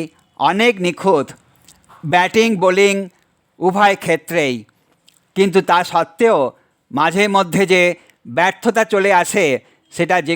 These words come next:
কোনো কারণেই হোক, কিছুটা মানসিক শক্তি এবং দলগত সংহতির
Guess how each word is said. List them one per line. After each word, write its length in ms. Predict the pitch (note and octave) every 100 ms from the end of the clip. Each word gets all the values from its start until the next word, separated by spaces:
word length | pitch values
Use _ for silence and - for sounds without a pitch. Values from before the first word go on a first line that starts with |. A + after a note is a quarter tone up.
| F3
কোনো 160 | F#3+ F#3 D#3
কারণেই 380 | D#3+ F#3+ G3 E3
হোক, 200 | E3+ E3+ - - _ _ _ _ _ _ _
কিছুটা 400 | G3+ A3 A#3+ A3+ C#3+ B2 _ _ - C#3
মানসিক 420 | F3 G3+ A3 G#3 -
শক্তি 400 | F#3 F3+ - G#3 G#3 - _ - F3
এবং 200 | F3+ D#3 D3 - _ - B2
দলগত 500 | D#3+ F3+ F3+ F3+ F3 E3 D#3 C#3+ _ _ _ _
সংহতির 760 | - F3+ A#3 B3 A#3 A#3 G#3+